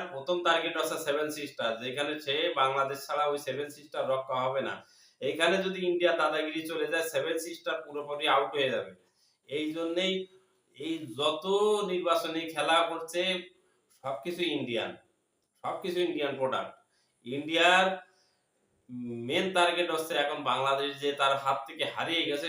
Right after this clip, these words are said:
সেটা তার কবজায় করে নিয়ে। এই জন্যেই তারা ইউনূস সরকারকে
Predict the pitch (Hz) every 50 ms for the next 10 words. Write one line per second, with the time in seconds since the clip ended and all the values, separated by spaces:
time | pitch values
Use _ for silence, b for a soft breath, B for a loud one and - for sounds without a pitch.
0 | - - 135 135 139 147 143 143 147 139 - - 135 123 123 123 123 117 - 123
1 | 113 110 107 107 107 107 107 110 127 139 143 135 139 151 156 175 185 196 190 185
2 | 175 160 160 151 151 143 143 143 139 139 139 135 - 151 147 147 147 151 151 147
3 | - 156